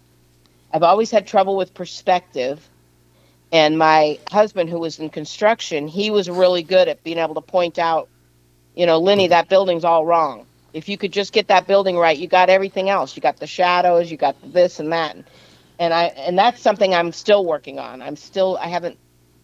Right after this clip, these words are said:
got the ru-, I, I'm better, but I haven't, 'cause I love to put a, a building in a, in a scene.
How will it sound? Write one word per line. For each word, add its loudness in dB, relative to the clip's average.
got 0
the 2
ru-, -4
I, 0
I'm -4
better, 0
but -8
I -10
haven't, -10
'cause -16
I -6
love -4
to -10
put -4
a, -6
a -4
building 0
in -6
a, -10
in -8
a -10
scene. -8